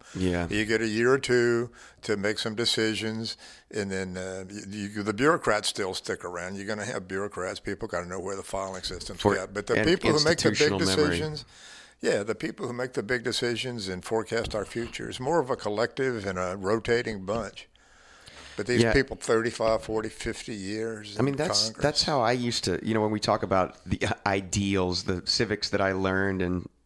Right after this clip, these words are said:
Speaker 1: ninth grade, that's how I saw it. It was, you know, it was you,
Speaker 2: Yeah.
Speaker 1: a citizen, like, you know, a
Speaker 2: Yeah,
Speaker 1: farmer
Speaker 2: Daniel
Speaker 1: goes up
Speaker 2: Boone,
Speaker 1: and a, yeah.
Speaker 2: Daniel Boone takes a break.
Speaker 1: Exactly.
Speaker 2: Uh, Davy Crockett, that's the guy who
Speaker 1: Yeah.
Speaker 2: went to Congress, right?
Speaker 1: Yeah, and he goes and
Speaker 2: Davy,
Speaker 1: does six years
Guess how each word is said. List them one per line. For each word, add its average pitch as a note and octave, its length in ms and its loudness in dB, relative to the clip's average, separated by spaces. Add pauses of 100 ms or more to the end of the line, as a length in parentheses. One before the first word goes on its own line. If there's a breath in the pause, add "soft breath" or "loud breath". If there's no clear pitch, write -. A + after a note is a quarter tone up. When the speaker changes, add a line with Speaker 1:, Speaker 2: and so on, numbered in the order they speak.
(100)
Speaker 1:
ninth G2 380 0
grade, G2 520 2 (560 loud breath)
that's B2+ 320 6
how C3 140 6
I B2 100 8
saw C3+ 420 4
it. - 180 0
It F2 120 2
was, G#2+ 200 2
you B2+ 100 2
know, G#2+ 180 4
it E2+ 40 0
was G#2+ 300 0 (560 loud breath)
you, B2 520 2 (360)
Speaker 2:
Yeah. D#3 220 2
Speaker 1:
a A#2 60 4
citizen, D#3 540 4
like, D#3 200 4
you E3 60 2
know, C3 100 6
a A#2+ 60 2
Speaker 2:
Yeah, C3 80 4
Speaker 1:
farmer C#3 280 8
Speaker 2:
Daniel D#3 300 8
Speaker 1:
goes D#3+ 120 4
up D#3+ 120 8 (120)
Speaker 2:
Boone, F#3+ 80 8
Speaker 1:
and - 120 6
a, A#2+ 180 4
yeah. B2+ 200 4
Speaker 2:
Daniel B2+ 320 4
Boone C#3+ 200 4
takes C#3 280 2
a A#2+ 40 -4
break. G#2+ 400 0
Speaker 1:
Exactly. D#3+ 720 4
Speaker 2:
Uh, - 40 2
Davy E3+ 260 6
Crockett, C#3+ 400 0
that's C3 220 2
the C3+ 60 -2
guy A2 140 4
who A2 80 6
Speaker 1:
Yeah. C3 60 6
Speaker 2:
went B2+ 120 4
to G2+ 80 0
Congress, F#2+ 400 -2
right? G#2+ 180 -2
Speaker 1:
Yeah, C3+ 140 2
and G#2+ 140 0
he A#2 80 0
goes A#2+ 360 4
and D3 100 2
Speaker 2:
Davy, - 20 2
Speaker 1:
does A#2+ 260 0
six - 300 0
years C3 440 0